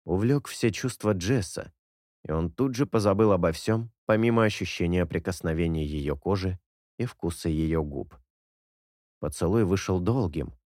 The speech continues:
сладким, горячим. Они так осторожничали со времён, когда покинули Филадельфию,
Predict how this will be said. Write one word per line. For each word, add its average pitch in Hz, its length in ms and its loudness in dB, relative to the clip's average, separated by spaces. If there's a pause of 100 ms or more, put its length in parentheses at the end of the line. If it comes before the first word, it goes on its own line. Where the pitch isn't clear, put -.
(280)
сладким, 78 720 -4 (520)
горячим. 76 800 -4 (880)
Они 92 260 2
так 143 280 0
осторожничали 107 840 2
со 90 160 -2
времён, 101 360 2
когда 90 320 2
покинули 92 480 2
Филадельфию, 85 840 -2